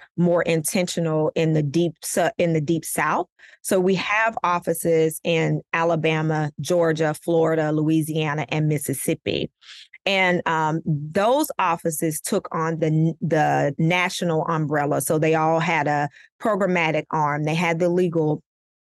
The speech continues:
practice groups, and then we had the intelligence project. And, um, overwhelmingly,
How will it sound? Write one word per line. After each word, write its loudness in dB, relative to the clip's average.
practice -2
groups, -4
and 0
then 2
we 2
had 0
the 2
intelligence -2
project. -4
And, 2
um, 0
overwhelmingly, 0